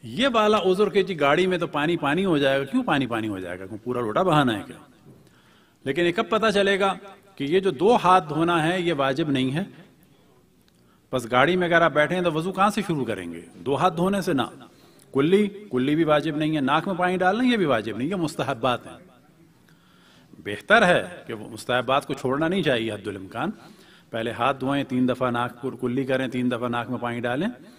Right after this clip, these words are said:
लेकिन अगर ये आप वाजिब समझ रहे होंगे तो फिर गाड़ी में कभी भी नहीं कर पाएंगे।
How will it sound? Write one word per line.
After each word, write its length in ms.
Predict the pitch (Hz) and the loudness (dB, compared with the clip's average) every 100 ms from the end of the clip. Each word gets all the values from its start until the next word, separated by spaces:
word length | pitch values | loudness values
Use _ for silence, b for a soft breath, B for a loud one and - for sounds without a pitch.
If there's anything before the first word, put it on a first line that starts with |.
| B B B B | B B B B
लेकिन 280 | 117 135 151 | -4 0 0
अगर 200 | 147 151 | 0 0
ये 100 | 147 | 2
आप 220 | 147 131 | 2 4
वाजिब 280 | 123 151 214 | 2 2 0
समझ 280 | 196 185 180 | 2 2 2
रहे 140 | 170 | 2
होंगे 220 | 160 180 | 2 2
तो 100 | 185 | 0
फिर 120 | 180 151 | -2 2
गाड़ी 260 | 127 151 | 2 2
में 100 | 190 | 0
कभी 220 | 165 151 247 | 0 0 2
भी 100 | 269 | 2
नहीं 100 | 254 | 4
कर 140 | 156 | 2
पाएंगे। 420 | 120 104 87 - | 0 -6 -8 -16